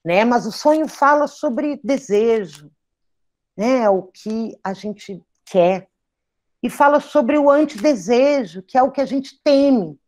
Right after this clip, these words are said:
né? O sonho tem a ver com sobrevivência, com, com adaptação,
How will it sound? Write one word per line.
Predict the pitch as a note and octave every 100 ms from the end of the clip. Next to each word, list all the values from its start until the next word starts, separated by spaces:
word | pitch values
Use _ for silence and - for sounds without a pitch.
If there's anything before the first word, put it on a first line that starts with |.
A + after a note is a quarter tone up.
| _ _ _ _ _ -
né? | F#3 A3+ A#3+
O | A3
sonho | - - C#4+ D#4+ D4+
tem | D4 C#4+
a | C#4
ver | F3 C#4 C#4+ _
com | D4 D4+ D4 B3 - _ _ _ _
sobrevivência, | - C4+ C#4 A3+ A#3+ D#3+ A3 C4+ C4+ - - D3+ - _ _ _ _ _ _ _ _
com, | - A3 A#3 A#3 A3+ A3 G#3 G#3
com | A#3
adaptação, | A#3 A3 A#3+ - - - - B3 A#3 B3+ A3+